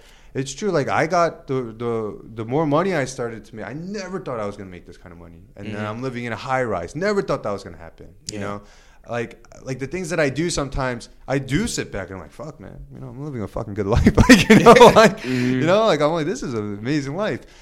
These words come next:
Speaker 1: And I always want more, you know, I want more, I want more. And I'm like, "Yo, but I have one life,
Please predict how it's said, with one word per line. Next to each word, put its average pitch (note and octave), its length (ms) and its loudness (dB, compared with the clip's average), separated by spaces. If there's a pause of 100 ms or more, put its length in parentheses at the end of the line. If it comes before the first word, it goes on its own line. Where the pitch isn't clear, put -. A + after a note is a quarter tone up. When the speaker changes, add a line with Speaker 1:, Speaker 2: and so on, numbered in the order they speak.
(220)
Speaker 1:
And B2 100 -4
I C#3+ 40 4
always E3 260 2
want C#3+ 160 -2
more, B2 300 -6 (140)
you A2+ 80 -10
know, G2 180 -2
I F#2 60 -4
want G#2 260 0
more, B2+ 260 -2
I G2+ 40 -2
want G#2 240 -4
more. A#2+ 320 -6 (540)
And B2+ 120 -4
I'm C#3+ 160 -2
like, D3+ 220 -2 (800)
"Yo, D3+ 180 -4
but A2+ 380 -6 (320)
I B2 140 -6
have F#3+ 220 -4
one D#3+ 340 -4
life, D3 520 -4